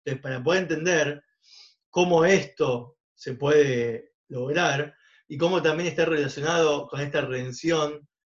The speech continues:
de que dijimos del doce de Tamuz, que en verdad empezó el tres, y para nosotros es el tres hoy en día, hay que anticipar lo que es Korach.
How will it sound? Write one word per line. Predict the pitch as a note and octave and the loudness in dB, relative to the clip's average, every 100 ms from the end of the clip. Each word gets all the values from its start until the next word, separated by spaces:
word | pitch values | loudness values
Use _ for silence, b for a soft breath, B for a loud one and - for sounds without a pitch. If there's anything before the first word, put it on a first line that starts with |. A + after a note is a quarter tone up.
| _ _ | _ _
de | - C#3 | -16 -8
que | C3 | -6
dijimos | B2 D3 C#3+ | -6 -4 -4
del | B2 B2 | -4 -2
doce | D3 C#3+ C3 | -2 -2 -6
de | |
Tamuz, | C3 E3+ F3+ F3 - _ _ - | -4 -4 -4 -6 -20 _ _ -10
que | C#3 | -6
en | |
verdad | B2+ C3 C#3+ | -4 -2 -4
empezó | C3 C3 C3 | -6 -8 -8
el | C3 | -2
tres, | F#3 E3+ - - | -2 -2 -8 -16
y | C3+ | -14
para | - B2 | -10 -10
nosotros | A#2+ A#2 C3 B2 - - | -8 -8 -8 -10 -18 -18
es | C#3+ | -14
el | C3 | -10
tres | B2 E3 C#3+ | -2 0 0
hoy | D3 C#3 | -6 -8
en | F3+ | -6
día, | F#3 F3+ - _ b b b b b - | -4 -6 -10 _ b b b b b 2
hay | G3 | 4
que | G3 | 4
anticipar | F3 F3+ G3+ G3 A#3+ A3+ - - - | 0 -2 -4 2 4 4 0 -8 -6
lo | F#3 G3+ G3+ | 0 0 2
que | G3 G#3 - _ _ _ - | 2 2 -4 _ _ _ -4
es | F3 F#3+ F#3+ - | 2 2 0 -6
Korach. | F3+ C#3+ B2 - | 0 0 -2 -10